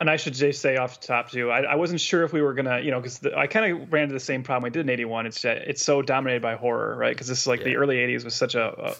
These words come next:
Speaker 1: a, a boon for horror. And horror is my favorite genre. So I'll just say right now, like, my list is mostly horror because I wasn't sure if we would do, like, the, you know, the spin-off episode again. So,
Speaker 2: Yeah.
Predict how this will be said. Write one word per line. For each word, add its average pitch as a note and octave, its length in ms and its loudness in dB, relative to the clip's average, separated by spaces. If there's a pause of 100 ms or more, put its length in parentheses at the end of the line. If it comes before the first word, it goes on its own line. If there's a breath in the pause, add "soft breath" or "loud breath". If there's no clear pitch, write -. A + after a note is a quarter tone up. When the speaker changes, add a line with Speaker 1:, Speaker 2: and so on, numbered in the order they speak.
Speaker 1:
a, F3 40 -4
a C3+ 40 -4
boon C3 380 2
for B2 160 -4
horror. A2+ 380 2 (500 loud breath)
And - 100 0
horror D#3 280 6
is D3 100 0
my C#3 80 2
favorite B2+ 240 2
genre. A#2+ 400 0
So D#3 140 4
I'll D#3+ 60 4
just D#3 120 -2
say D#3 100 2
right B2 120 2
now, C3 100 0
like, B2 160 -2
my D3 140 2
list D3 260 0
is A#2 140 -8
mostly D3+ 360 2
horror A2+ 360 -2
because A#2+ 240 -2
I B2+ 60 6
wasn't B2+ 200 0
sure B2+ 160 0
if A#2 80 0
we B2 80 0
would A2+ 160 -4
do, B2 160 0
like, A2+ 220 0
the, G#2+ 280 -4
you C#3 100 0
know, A2 120 2
the A#2 80 0
spin-off C3 460 2
episode B2 400 0
again. A#2+ 420 -4
So, B2+ 280 0
Speaker 2:
Yeah. - 120 -4